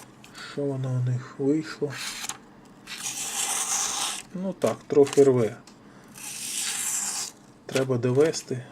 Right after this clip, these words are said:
але в принципі це не проблема. Фаски є. Якихось там зазубрин чи замінів, чи великих шмат-,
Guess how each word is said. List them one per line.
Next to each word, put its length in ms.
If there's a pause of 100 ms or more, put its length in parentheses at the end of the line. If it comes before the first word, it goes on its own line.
але 200
в 80
принципі 680 (1700)
це 260
не 180
проблема. 560
Фаски 500
є. 240 (1800)
Якихось 580
там 300 (460)
зазубрин 680
чи 180
замінів, 680
чи 420 (720)
великих 680
шмат-, 240